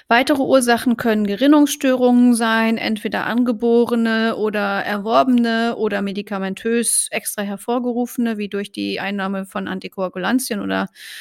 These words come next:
ähm, Thrombozytenaggregationshemmer. Ähnlich wie bei den,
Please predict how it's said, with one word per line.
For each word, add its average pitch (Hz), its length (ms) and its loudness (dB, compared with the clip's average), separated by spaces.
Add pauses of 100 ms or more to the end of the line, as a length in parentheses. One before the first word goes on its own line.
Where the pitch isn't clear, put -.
(300)
ähm, 208 260 -2
Thrombozytenaggregationshemmer. 214 1600 -2
Ähnlich 185 340 -8
wie 208 100 -8
bei 196 220 -2
den, 196 580 -2